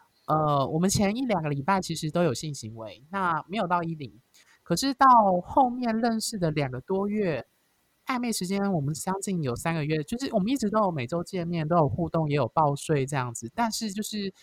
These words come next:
你有暗示说要不要发生性行为，可是对方没有意识。那一直到最后就是要摊牌，最后就是要想要确定关系的时候，当然你就看到对方支支吾吾的状态，你就知道他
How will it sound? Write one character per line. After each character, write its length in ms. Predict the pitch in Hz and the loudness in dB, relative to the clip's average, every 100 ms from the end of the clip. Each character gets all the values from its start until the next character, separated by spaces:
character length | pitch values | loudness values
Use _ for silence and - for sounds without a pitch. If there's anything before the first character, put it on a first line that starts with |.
| - _ _ | -20 _ _
你 200 | 175 196 | -8 0
有 580 | 220 160 123 113 98 - - | 4 6 4 2 -4 -10 0
暗 200 | 220 202 | 0 2
示 180 | - 185 | -6 -6
说 200 | 185 185 | -4 -2
要 80 | |
不 60 | 180 | 2
要 100 | 180 | 2
发 160 | 175 175 | 4 2
生 80 | 180 | 0
性 180 | 185 | -2
行 120 | 160 139 | -2 -2
为， 60 | |
可 100 | 131 | -2
是 120 | 123 | -6
对 160 | 165 170 | -4 -4
方 160 | 160 151 | -2 -2
没 80 | |
有 140 | 147 107 | -4 -4
意 200 | 151 123 | -6 -6
识。 280 | - - - _ _ - - | -6 -6 -12 _ _ -20 -6
那 140 | 285 294 | -2 0
一 60 | |
直 120 | 240 | 2
到 180 | 214 247 | 6 6
最 360 | 233 - 254 226 | 6 2 2 2
后 200 | 233 208 | 2 2
就 120 | 214 | 0
是 140 | - | 0
要 180 | 208 196 | 4 4
摊 280 | - 202 202 | 4 2 2
牌， 240 | - 139 | 0 0
最 140 | 143 185 | 2 2
后 160 | 190 | 2
就 100 | 175 | 2
是 220 | 175 185 180 | -4 -4 0
要 180 | 185 | 0
想 160 | 170 123 | 2 2
要 80 | 135 | 0
确 220 | - 208 | 0 -2
定 180 | 185 170 | -2 -2
关 220 | 160 160 170 | 0 2 0
系 120 | 160 | -2
的 140 | 135 | -4
时 200 | 123 131 | -4 -2
候， 280 | 147 160 139 _ _ _ _ | 0 0 -2 _ _ _ _
当 100 | 240 | 0
然 100 | 254 | 0
你 20 | 185 | 2
就 100 | 208 | 2
看 140 | 226 | 2
到 80 | 202 | 2
对 140 | 208 | 2
方 180 | 202 190 | 4 2
支 160 | - 190 | 0 -2
支 160 | 185 | 2
吾 100 | 185 | 4
吾 60 | 180 | 4
的 200 | 151 127 _ _ _ _ | 2 0 _ _ _ _
状 280 | - 233 185 | 6 6 6
态， 180 | 202 175 | 0 -2
你 60 | |
就 80 | 165 | -2
知 80 | 170 | 0
道 100 | 175 | 0
他 260 | 180 175 | 0 -2